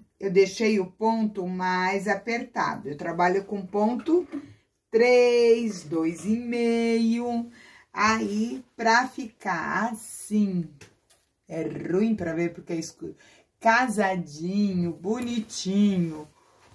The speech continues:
O frufruzinho, ó.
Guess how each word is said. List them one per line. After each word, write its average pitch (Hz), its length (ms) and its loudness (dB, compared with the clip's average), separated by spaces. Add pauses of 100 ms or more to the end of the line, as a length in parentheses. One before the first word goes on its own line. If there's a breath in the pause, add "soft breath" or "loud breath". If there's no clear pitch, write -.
(120)
O 220 200 2
frufruzinho, 196 1700 0
ó. 160 540 -4